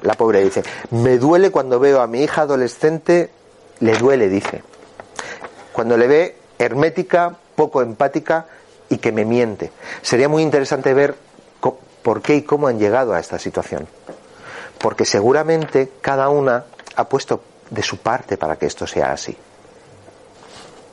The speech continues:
Otra: "Me cuesta aceptar". El verbo maravilloso de aceptar. Como no estés aceptando, nos estamos perdiendo parte de la película. Si a esta pa-, a esta madre que le cuesta aceptar, imagínate que le viene un hijo o una hija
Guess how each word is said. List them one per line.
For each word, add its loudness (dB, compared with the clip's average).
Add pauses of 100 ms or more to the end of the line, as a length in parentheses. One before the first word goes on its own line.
(260)
Otra: -4 (1120)
"Me 0
cuesta -2
aceptar". -4 (1200)
El 2
verbo 2
maravilloso 2
de 4
aceptar. -4 (180)
Como -2
no 0
estés -4
aceptando, -2
nos 0
estamos -4
perdiendo 0
parte -2
de 6
la 2
película. 0 (240)
Si -2
a 6
esta -4
pa-, 0 (120)
a 0
esta -4
madre 0
que -4
le -2
cuesta -2
aceptar, -4
imagínate -2
que 2
le 4
viene 2
un 0
hijo -2 (260)
o 0
una 2
hija -2